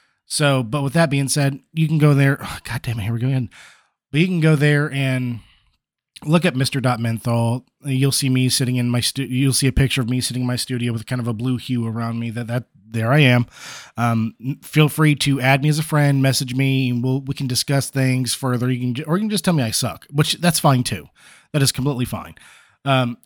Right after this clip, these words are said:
as for why I haven't been up in the studio in the past two months is actually a really, really good reason, believe it or not. <laughs> And that's, um, my heat went out. <clears throat> Not that I didn't, like, pay the heat bill. It is,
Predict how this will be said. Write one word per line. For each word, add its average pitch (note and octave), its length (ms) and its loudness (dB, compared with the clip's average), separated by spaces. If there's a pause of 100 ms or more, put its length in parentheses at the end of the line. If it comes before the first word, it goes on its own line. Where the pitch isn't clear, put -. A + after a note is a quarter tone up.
(200)
as E3 220 0
for C#3+ 340 -2
why C3 380 2
I D3 60 2
haven't C#3+ 280 0
been C3+ 140 -2
up C#3 140 -2
in C3+ 100 -4
the B2 60 -6
studio C#3+ 440 4
in C#3 60 0
the C#3 60 -4
past C#3+ 300 -2
two D#3 140 0
months E3+ 440 2
is C3 440 -4
actually C#3+ 340 -4
a A#2+ 40 -4
really, C3 240 -4
really A#2+ 420 -4
good B2+ 320 -6
reason, C3 400 -4
believe D#3 240 -2
it D#3+ 60 -4
or D#3+ 60 -4
not. E3 280 -4 (580)
<laughs> - 220 4 (480)
And C3 180 0
that's, C#3 220 0
um, B2 320 0 (380)
my F3 120 6
heat F3 280 -2
went B2+ 120 -8
out. F#2 300 -12
<clears throat> - 480 -6
Not F#3 220 2
that F3 100 2
I D3 120 6
didn't, B2+ 220 -2
like, A2+ 220 -4
pay C3+ 160 2
the G#2 80 -2
heat B2 220 -2
bill. A2+ 240 -4
It B2+ 120 0
is, A#2+ 340 -2